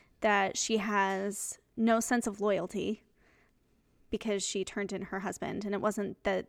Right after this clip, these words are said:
the F B I approached her. She, like, went to them with the information. She wanted to do it. And then there's the part before she disappears for a small amount of time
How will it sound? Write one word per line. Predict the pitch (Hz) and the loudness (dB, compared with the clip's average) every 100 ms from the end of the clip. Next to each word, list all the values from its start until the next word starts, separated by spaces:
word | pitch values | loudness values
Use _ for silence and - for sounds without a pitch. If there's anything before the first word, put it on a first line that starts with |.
| - | -4
the | 220 | 0
F | 196 - | 0 0
B | - | -2
I | 190 | -2
approached | - - - - | -2 -6 -8 -6
her. | 180 175 | -6 -6
She, | - 196 | -6 -4
like, | 196 - | -6 -6
went | 202 180 - | -6 -6 -6
to | - 220 | -6 -4
them | 202 202 190 | -4 -6 -6
with | 190 | -8
the | 202 | -6
information. | 190 185 175 - - - | -6 -8 -8 -8 -6 -6
She | 214 - | -4 -6
wanted | 202 - - 214 | -6 -6 -6 -6
to | - | -6
do | 196 208 | 0 0
it. | 190 208 - - - - - - - - | 2 -2 -4 -12 -20 -20 -20 -20 -12 2
And | 226 220 220 | 4 6 6
then | 220 214 208 208 208 202 - - _ _ _ - | 6 6 4 2 0 -2 -8 -20 _ _ _ 2
there's | 226 202 | 4 4
the | - 208 202 196 190 - - - _ _ _ _ | 2 2 4 2 0 -4 -20 -20 _ _ _ _
part | - 240 233 | 2 4 4
before | 214 - 214 208 | 2 0 2 4
she | - 202 | 2 -2
disappears | 190 208 214 - - 208 190 185 196 - - _ | 2 2 2 -2 2 2 2 -2 -4 -8 -10 _
for | - 202 185 175 | -6 -2 -2 -2
a | 202 202 | -2 -2
small | - 208 185 190 | -2 0 0 0
amount | 190 180 | -2 -2
of | 190 | -4
time | - 190 208 208 | -4 -4 -2 -4